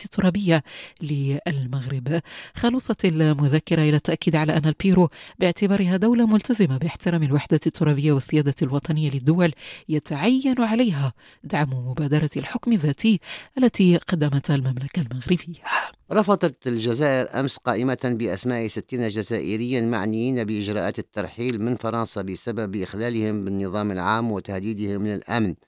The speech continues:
Speaker 2: وأورد بيان أصدرته وزارة الخارجية الجزائرية أن الجزائر تؤكد رفضها القاطع للغة التهديد والوعيد، وتعترض على المقاربة التي وصفتها بالانتقائية التي تنتهجها فرنسا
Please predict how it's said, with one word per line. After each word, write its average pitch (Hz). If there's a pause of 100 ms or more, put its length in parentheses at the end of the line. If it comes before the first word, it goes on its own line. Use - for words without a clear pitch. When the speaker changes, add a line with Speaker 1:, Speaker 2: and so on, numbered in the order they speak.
(460)
Speaker 2:
وأورد 110
بيان 110
أصدرته 104
وزارة 101
الخارجية 101
الجزائرية 104
أن 98
الجزائر 95
تؤكد 98
رفضها 104
القاطع 101
للغة 101
التهديد 101
والوعيد، 107 (500)
وتعترض 107
على 104
المقاربة 104
التي 95
وصفتها 98
بالانتقائية 104
التي 98
تنتهجها 104
فرنسا 110